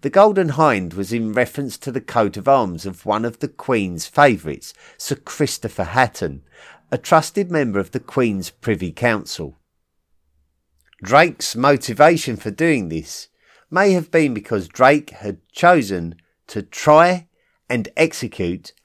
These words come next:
Hatton's personal secretary, Thomas Doughty, earlier in the journey. It does seem that Drake was much more suited to commanding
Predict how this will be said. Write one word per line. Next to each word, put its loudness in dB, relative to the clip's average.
Hatton's -2
personal -2
secretary, -4
Thomas -4
Doughty, -2
earlier -2
in -8
the -10
journey. -4
It -2
does 2
seem 2
that -4
Drake 0
was -10
much -6
more -4
suited -4
to -14
commanding -4